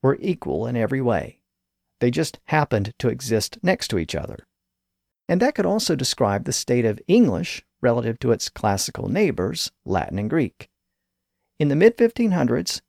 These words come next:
they were starting to be used side by side as equals. English was losing its stigma as a rustic and crude language. More and more writers thought it was capable of expressing even the most sophisticated ideas and concepts.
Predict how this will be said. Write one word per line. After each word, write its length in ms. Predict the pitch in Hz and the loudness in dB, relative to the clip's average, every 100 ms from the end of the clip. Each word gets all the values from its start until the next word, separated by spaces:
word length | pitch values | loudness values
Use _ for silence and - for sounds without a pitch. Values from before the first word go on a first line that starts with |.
| - | -4
they 120 | 123 | -2
were 80 | 143 | -2
starting 400 | - - 117 139 | -4 -2 -2 -2
to 80 | 131 | -4
be 120 | 139 | -4
used 500 | 127 123 101 120 - - | 0 0 0 -4 -10 -16
side 440 | - - 139 156 156 | -10 0 2 2 2
by 160 | 160 | -2
side 560 | - - 113 80 76 - _ | 0 0 0 0 -4 -8 _
as 180 | 110 113 | -4 0
equals. 560 | 127 - - - - - _ _ _ _ _ _ _ _ - | 0 0 -10 -8 -10 -12 _ _ _ _ _ _ _ _ -2
English 400 | 165 131 127 - | 2 4 2 -2
was 160 | 123 - | -6 -2
losing 400 | 131 247 202 151 | 2 4 4 0
its 120 | - | -2
stigma 540 | - 196 - 87 104 - | -4 -4 -2 -4 -4 -4
as 160 | - 113 | -2 0
a 120 | 123 | 0
rustic 540 | 110 120 123 - 98 | 2 2 0 -2 -6
and 220 | 104 101 - | -4 -4 -4
crude 400 | - 127 98 104 | 0 0 0 -2
language. 560 | 123 123 80 - - _ _ _ _ _ _ _ | 0 0 -6 -14 -18 _ _ _ _ _ _ _
More 220 | - 226 240 | -2 2 4
and 100 | 220 | 4
more 160 | 208 | 2
writers 480 | 156 113 92 73 - | 2 0 0 -4 -6
thought 220 | - 135 | 2 2
it 40 | - | 2
was 120 | - | -2
capable 560 | - 170 - 92 71 | -4 -4 -4 -6 -4
of 120 | 92 110 | -4 -4
expressing 680 | - - 147 156 151 139 - | -6 -4 -4 -2 -4 -4 0
even 200 | 180 180 | 0 0
the 80 | 170 | 0
most 340 | 170 160 - | 0 0 -4
sophisticated 960 | - - 170 - - - - 95 82 85 | -8 -4 -2 0 -2 -2 -6 -6 -4 -2
ideas 500 | 98 101 101 80 - | -2 -2 -2 -4 -4
and 120 | 69 | -6
concepts. 760 | 117 139 139 - - - - | -4 -4 -4 -6 -8 -10 -12